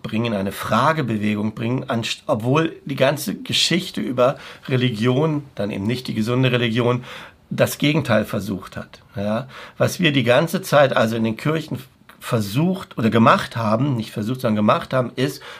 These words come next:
über die drittbesten Dinge zu reden. Und wir haben fok-, sich fokussieren auf Dinge wie Finanzen oder Kleiderordnung oder,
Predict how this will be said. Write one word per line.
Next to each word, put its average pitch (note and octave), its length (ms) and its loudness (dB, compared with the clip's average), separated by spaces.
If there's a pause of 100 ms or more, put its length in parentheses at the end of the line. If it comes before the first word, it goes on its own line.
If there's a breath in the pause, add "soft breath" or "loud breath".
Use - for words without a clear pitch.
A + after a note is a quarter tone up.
über A#2+ 180 2
die A2 220 -4
drittbesten C3 1040 -2
Dinge A#2+ 320 2
zu - 180 -4
reden. F#2+ 460 -4 (520 loud breath)
Und A#2+ 200 0
wir B2 100 6
haben C#3+ 380 4 (100)
fok-, - 320 -6
sich C3 240 -4
fokussieren F3 640 2
auf - 160 0
Dinge C#3 320 2
wie A#2+ 240 -2 (340 loud breath)
Finanzen B2 920 2 (100)
oder A#2 340 4
Kleiderordnung G2+ 1300 0 (120)
oder, B2 540 6